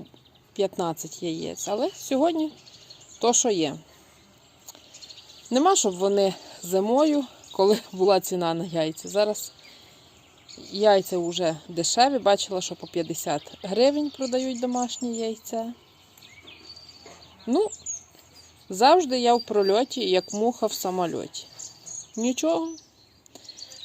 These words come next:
будемо їсти самі. Ось такий тортик, це пісний Crazy Cake. У мене рецепт є на каналі. Просто його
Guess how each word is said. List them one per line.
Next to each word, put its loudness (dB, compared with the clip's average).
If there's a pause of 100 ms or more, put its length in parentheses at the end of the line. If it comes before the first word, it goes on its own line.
будемо 0
їсти -2
самі. -4 (3750)
Ось 4
такий 0 (680)
тортик, 2
це 8
пісний -2 (840)
Crazy 6
Cake. 2 (160)
У -6
мене 2
рецепт -2
є 0
на -4
каналі. -2 (340)
Просто 0
його -2